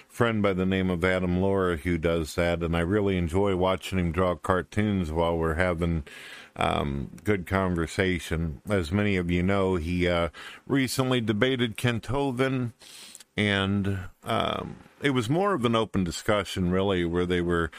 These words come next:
talking about their views on the Big Bang and evolution, consciousness, life, morality, these kind of things. The video's really blowing up, uh, so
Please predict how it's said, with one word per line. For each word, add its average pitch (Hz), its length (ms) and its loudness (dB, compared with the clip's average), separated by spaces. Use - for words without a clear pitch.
talking 113 340 2
about 98 220 2
their 92 140 2
views 95 400 0
on 92 140 2
the 87 60 0
Big 82 300 -2
Bang 92 380 2
and 85 100 2
evolution, 90 800 0
consciousness, 90 960 -2
life, 87 480 0
morality, 90 720 0
these 113 200 2
kind 110 240 2
of 95 120 -2
things. 104 460 0
The 90 100 -2
video's 104 480 0
really 101 240 2
blowing 95 420 0
up, 101 260 0
uh, 85 280 0
so 87 420 0